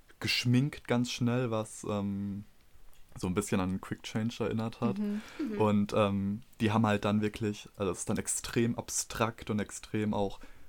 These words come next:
Speaker 1: hatte Gruselelemente und das hat mich einfach komplett, also hatte einen kompletten Bruch, was mich halt extrem dann nochmal wach gemacht hat und, <laughs> und dann auch die, ähm, Tanzszene, also die haben dann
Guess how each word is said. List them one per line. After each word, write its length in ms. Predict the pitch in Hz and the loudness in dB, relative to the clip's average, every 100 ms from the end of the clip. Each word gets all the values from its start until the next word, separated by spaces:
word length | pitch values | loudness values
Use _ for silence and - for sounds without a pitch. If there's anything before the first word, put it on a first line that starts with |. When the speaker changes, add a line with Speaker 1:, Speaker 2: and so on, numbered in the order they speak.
| - - - | -16 -16 -14
Speaker 1:
hatte 200 | - 110 | -6 -2
Gruselelemente 1200 | 107 110 123 127 120 120 120 117 120 127 120 120 117 | -2 2 4 4 4 4 6 4 4 2 2 2 2
und 340 | 107 101 101 - - | 2 0 -2 -8 -14
das 160 | - - | -10 -4
hat 80 | 107 | -4
mich 140 | 101 | 0
einfach 360 | 101 - 101 - | -2 -2 -6 -4
komplett, 540 | 110 104 101 98 - - - - - - - - - - - | -6 -2 0 0 -4 -20 -20 -20 -20 -20 -20 -20 -20 -14 -4
also 240 | 95 98 | -2 0
hatte 140 | 101 | 0
einen 100 | 104 | -2
kompletten 380 | 95 - 113 110 | -2 -4 -2 0
Bruch, 340 | 101 107 110 - | 2 2 2 0
was 160 | 101 | -2
mich 160 | 101 - | -2 -2
halt 100 | 95 | -4
extrem 440 | 101 - - 101 101 | -4 -6 0 2 2
dann 80 | |
nochmal 380 | 98 - 95 92 | 0 -2 -2 4
wach 380 | 101 101 - - | 4 4 -2 0
gemacht 520 | 123 110 110 - - 113 | 4 8 6 4 -2 -2
hat 260 | 110 - | -2 0
und, 240 | 107 104 101 - 131 - - | 4 4 6 6 4 2 -4
<laughs> 380 | - - - - | -8 -8 -8 -2
und 80 | 107 | 2
dann 100 | 101 | 4
auch 140 | 101 - | 4 4
die, 180 | 101 | 4
ähm, 360 | 101 95 92 92 - - - | 4 2 0 -4 -8 -14 -6
Tanzszene, 1600 | - 104 107 - - - - - - - - 110 107 107 107 | 0 2 2 -2 -4 -10 -20 -20 -12 -6 0 2 4 4 2
also 180 | 101 95 | 0 0
die 140 | 90 | 0
haben 120 | 92 92 | -2 -2
dann 240 | 90 87 | -2 -4